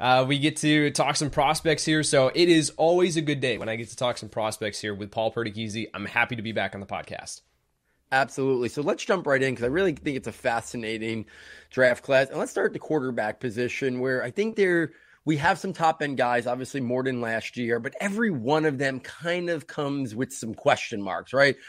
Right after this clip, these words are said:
Speaker 2: From Bryce Young to the size and frame, C J Stroud, until that last game, there were a lot of questions in terms of what he can do playing, you know, off structure.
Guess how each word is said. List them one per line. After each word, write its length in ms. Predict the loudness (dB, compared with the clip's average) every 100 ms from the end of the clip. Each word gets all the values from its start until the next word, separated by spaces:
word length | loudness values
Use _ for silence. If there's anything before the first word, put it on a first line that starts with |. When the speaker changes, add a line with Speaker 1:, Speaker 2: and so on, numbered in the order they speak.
| -8
Speaker 2:
From 180 | -6 0
Bryce 320 | 0 0 0
Young 340 | 2 4 2
to 80 | -2
the 80 | -8
size 340 | -4 -2 -2
and 140 | -4 -4
frame, 380 | 0 2 2 -2
C 160 | -4
J 200 | -2 -4
Stroud, 580 | -4 0 4 6 6 4 0 -12
until 220 | -2 2
that 220 | 4 2 0
last 380 | 0 0 0
game, 340 | 0 2 4 2
there 100 | -2
were 80 | -2
a 60 |
lot 160 | 0 0
of 80 | 2
questions 360 | 0 0 -4
in 120 | -6
terms 240 | -4 -2 -2
of 60 | -2
what 160 | -2
he 80 | -2
can 160 | -4 0
do 240 | 0 0
playing, 460 | -2 -2 0 0 -2
you 80 |
know, 180 | -2 -2
off 120 | -2
structure. 680 | -4 0 0 0 0 0 0